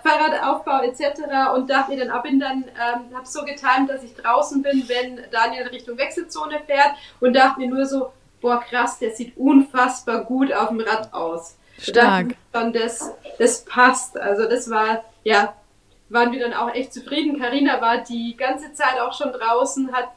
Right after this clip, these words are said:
Speaker 1: ähm, hat sich diesen U-Turn, also Punkt Wechselzone, Laufstrecke, Radstrecke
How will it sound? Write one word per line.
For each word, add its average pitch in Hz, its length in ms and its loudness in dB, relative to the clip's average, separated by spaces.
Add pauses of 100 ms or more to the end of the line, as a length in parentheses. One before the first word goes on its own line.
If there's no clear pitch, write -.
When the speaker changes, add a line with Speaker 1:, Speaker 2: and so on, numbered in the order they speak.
(120)
Speaker 1:
ähm, 220 380 -6 (240)
hat 247 120 -4
sich 269 140 -4
diesen 247 460 0 (200)
U-Turn, 269 640 6
also 240 320 0 (140)
Punkt 277 260 2
Wechselzone, 269 640 0
Laufstrecke, 240 720 -2
Radstrecke 262 760 -2